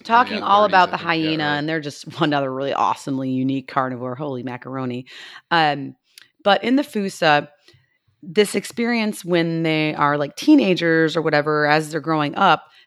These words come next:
Speaker 1: they have what's called transient masculinizi-, masculinization. So before they reach sexual maturity,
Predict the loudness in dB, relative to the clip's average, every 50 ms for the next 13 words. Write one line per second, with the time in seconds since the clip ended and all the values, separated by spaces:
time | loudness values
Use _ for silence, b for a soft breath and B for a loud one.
0 | b -6 -4 -4 -2 0 2 2 2 0 -2 -6 -4 -4 -4 -4 -4 -6 -8 -4
1 | -2 0 0 2 0 0 -2 -2 -2 -2 -2 -2 -4 _ _ _ _ _ _ -8
2 | -6 -6 -6 -6 -8 -8 -6 -4 -4 -4 -4 -4 -4 -6 -6 -8 _ _ -2 0
3 | 0 0 0 -2 -6 -6 -6 -6 -6 -6 -8 -10 -10 -12 -12 -12 -12 -12 -14 -20
4 | -20 _ _ _ _ _ -20 B B B B B B B B B B B 0 2
5 | 4 4 4 0 -2 0 2 4 4 4 4 2 2 0 -2 -2 -4 -6 -6 -6
6 | -4 -4 -4 -2 -2 -2 -2 -2 -2 -2 0 0 -2 -2 -4 -6 -8